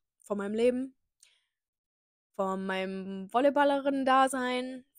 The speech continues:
von meinem Weg dahin, ähm, ganz viele verschiedene Themen, die auch so mit Mentalität zu tun haben, Kindheitsträume, große Träume, kleine Träume, was auch immer.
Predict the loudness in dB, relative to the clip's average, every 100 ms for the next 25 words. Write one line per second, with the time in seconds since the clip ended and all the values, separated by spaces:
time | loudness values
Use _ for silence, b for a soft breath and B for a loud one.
0 | _ -6 -4 -6 -8 -10 -10 -8 -8 -2
1 | 0 0 0 0 2 2 0 -4 -8 -12
2 | B B B B _ -2 2 2 0 0
3 | 0 -2 -4 -4 -8 -6 -8 -6 -2 -2
4 | -2 -4 -4 -6 -12 -10 -12 -12 -12 -6
5 | -6 -6 -10 -10 -8 -6 -4 -4 -4 -8
6 | -6 -6 -4 -6 -4 -4 -4 -4 -2 -4
7 | -2 -4 0 2 2 -2 -8 -4 -2 -2
8 | -8 -4 -2 -2 0 2 2 -2 -6 B
9 | B B B -4 -2 0 -2 0 0 0